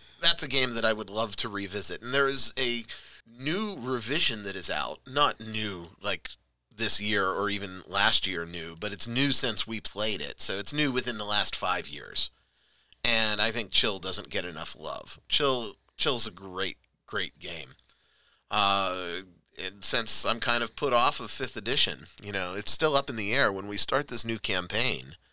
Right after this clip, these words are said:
What, what do you think? You know, Mike is lobbying hard to play fifth edition. I think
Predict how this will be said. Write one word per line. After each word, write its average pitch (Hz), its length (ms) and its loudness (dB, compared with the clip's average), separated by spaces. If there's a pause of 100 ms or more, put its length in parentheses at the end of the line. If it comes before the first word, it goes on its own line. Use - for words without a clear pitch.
(500)
What, 175 200 2
what 160 120 2
do 160 80 0
you 165 80 4
think? 82 340 -2
You 123 100 -2
know, 117 120 2
Mike 127 360 4
is 113 200 0
lobbying 120 520 4
hard 98 400 2
to 101 80 -4
play 98 260 0
fifth 95 300 -4
edition. 87 420 0
I 117 80 4
think 151 200 -2